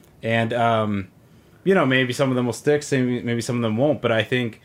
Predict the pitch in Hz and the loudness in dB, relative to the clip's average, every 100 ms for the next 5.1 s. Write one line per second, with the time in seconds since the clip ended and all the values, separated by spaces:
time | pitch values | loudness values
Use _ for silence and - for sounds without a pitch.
0 | - - - - - 147 139 156 156 - | -20 -20 -20 -16 -8 -2 0 0 0 -2
1 | - 117 113 107 107 117 107 113 107 107 | -2 0 0 -2 -6 -6 -4 -2 0 -2
2 | 104 113 110 107 113 - - 120 - 127 | 0 2 2 2 -2 -4 -8 -8 -2 0
3 | 131 117 - 107 113 143 - 113 107 107 | 0 -2 -4 -4 -2 -4 -2 -2 -2 -2
4 | 110 110 113 117 113 107 107 104 101 98 | -4 -2 0 0 2 0 0 -2 -2 -4